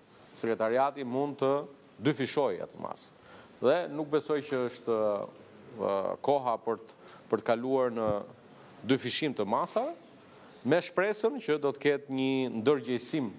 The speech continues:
nga ana e deputetëve të foltores s-, së Partisë Demokratike, me, dhe që duke qenë se edhe gjoja alibia se nuk po zhvillohet mocioni me debat ka rënë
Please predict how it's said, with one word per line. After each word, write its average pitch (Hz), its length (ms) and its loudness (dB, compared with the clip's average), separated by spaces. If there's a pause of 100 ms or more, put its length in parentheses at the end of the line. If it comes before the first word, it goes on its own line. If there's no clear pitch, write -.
(140)
nga 110 200 4
ana 123 200 -2
e - 20 -16
deputetëve 110 640 0 (580)
të 147 100 6 (1080)
foltores 120 640 0 (480)
s-, - 180 -10 (400)
së - 160 0
Partisë 113 400 -4
Demokratike, 107 640 -4 (680)
me, 120 180 4 (340)
dhe 147 160 2 (160)
që 147 160 2 (160)
duke 131 260 0
qenë 147 300 -2
se 139 160 2 (640)
edhe 139 420 2
gjoja 143 320 4
alibia 120 640 0 (100)
se - 220 -2 (500)
nuk 120 140 0
po 123 100 2
zhvillohet 110 360 0
mocioni 117 360 -2
me 110 80 0
debat 110 320 2
ka 107 160 -2
rënë 175 280 -2